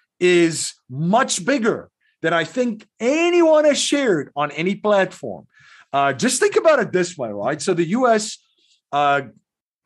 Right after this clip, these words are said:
the U S dollar is the world reserve currency. And of course, the euro is a, a very, very, uh, uh, powerful currency because essentially all of the European nations use that currency.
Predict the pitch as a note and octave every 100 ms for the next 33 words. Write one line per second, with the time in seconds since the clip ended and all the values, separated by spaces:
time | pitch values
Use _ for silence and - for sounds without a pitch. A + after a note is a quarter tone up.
0 | _ _ - - C3+ D#3+ G#3 G#3 F#3+ G3
1 | F3+ E3 C#3+ F3 D#3 C#3 D#3 D#3 - C#3
2 | B2 C#3 C3 C3 - G3+ F3 - - _
3 | - C#3+ C#3 G3 G#3 E3+ D3+ C#3 C#3+ _
4 | _ _ - - - - C#4+ A#2+ F4 D#4+
5 | G#3+ F3+ _ _ F3 C#3+ G#3 G#3 F3+ D3+
6 | C#3 C3 C3 B2+ A2+ E3 D#3+ E3+ E3+ D3
7 | B2+ F3+ F3+ G#3 - D4 F4+ F#4 - _
8 | _ E3+ G3 F3 F3 G#3 G3+ - F#3+ E3
9 | F#3 F#3 F3+ F#3 F3+ G3 E3+ F3+ G#3+ C4
10 | F3+ - - B2+ F3+ C#4 G3+ D3+ A#2+ B2+
11 | G2+ F#2 F#2